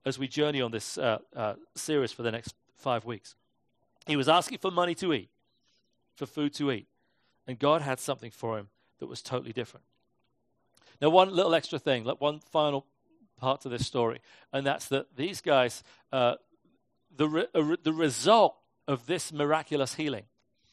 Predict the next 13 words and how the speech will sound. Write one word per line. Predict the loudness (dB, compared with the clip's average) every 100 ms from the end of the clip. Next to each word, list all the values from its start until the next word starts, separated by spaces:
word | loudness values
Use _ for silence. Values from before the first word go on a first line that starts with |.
| _ _ -2
is | -2 2
that | 2 0 _ _ _ _
the | -2 -2 _ _ _
Peter | -2 0
and | 0
John | 2 0
start | 2 2 2
preaching, | 0 -4 -4 -10 -12 _ _ _ _ _ _
and | 2
another | 2 2 4 6 6 4 0 _ -8
two | 0 2 2
thousand | 2 4 2 0 -4
people | -6 -6 -10